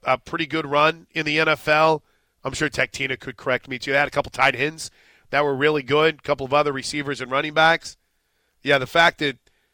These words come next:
the fact that they couldn't ever get to even in a position where they were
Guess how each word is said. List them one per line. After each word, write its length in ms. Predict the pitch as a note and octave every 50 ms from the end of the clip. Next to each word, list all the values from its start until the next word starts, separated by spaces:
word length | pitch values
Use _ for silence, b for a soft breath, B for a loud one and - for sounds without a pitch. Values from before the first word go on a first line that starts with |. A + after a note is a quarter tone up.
| _ _ _ _ _ -
the 80 | - C3
fact 260 | - F#3+ G3+ G#3 -
that 80 | F#3
they 120 | E3+ F#3 F3
couldn't 480 | - - - F#3 G3 G3 F3+ E3+ - _ -
ever 280 | E3 F3 D#3+ D#3+ E3 D3+
get 460 | C3 A#2 G#2+ C#3 D3 D#3 D3+ C#3 _ _ _ _ _ _ _ _ _ _ _ _ _ _ _ _ _ _ _ _ _ _ _ _ _ -
to 120 | - D#3+ D3
even 220 | F3 F#3 E3+ E3+
in 100 | D#3+ D3
a 60 | C#3+
position 580 | B2 - A#2+ A2 C#3+ D#3 D3 - - C#3+ C3 B2
where 160 | B2+ C3+ C3
they 140 | C3 C3 C3
were 320 | B2+ B2 B2 A#2+ A#2 A2